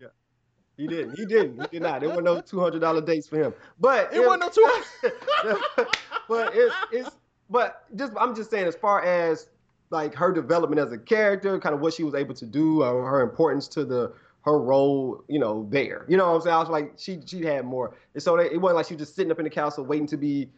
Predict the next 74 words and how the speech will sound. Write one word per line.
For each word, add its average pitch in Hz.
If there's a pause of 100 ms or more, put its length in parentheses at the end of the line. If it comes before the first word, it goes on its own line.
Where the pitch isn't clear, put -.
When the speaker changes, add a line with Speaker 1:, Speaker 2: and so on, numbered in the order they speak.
(220)
Speaker 1:
wooed 151
over 143
or 127
whatever. 127
She 175
kinda 165
seemed 151
a 135
little 139
more, 127
um, 110
active. -
So 175
it 466
was 440
cool. 214 (120)
And 320
it 359
did 294
pay 262
homage 214
to 208
the 185
cartoon 180
version, 170
to 175
the 156
animated 156
one. 156 (500)
You 165
know, 240
it -
was, 339
I -
just, 208
you 202
just 277
gotta 147
check 135
it 113
out, -
man. 50 (200)
Check 175
it 131
out. -
That's 135
all 120
I'm 101
saying. -
Speaker 2:
I -
Speaker 1:
Just -
Speaker 2:
will. -
Speaker 1:
check 160
it 120
out, 101
man. 101
Speaker 2:
I, 220
I 294
eventually 202
will. 147
I'll 185
probably 175
wait 143
for 131
it 127
to 123
hit, 127
uh, 117 (120)
this 120
new 123
Disney 120
streaming 117
service 113
Speaker 1:
Yeah. 104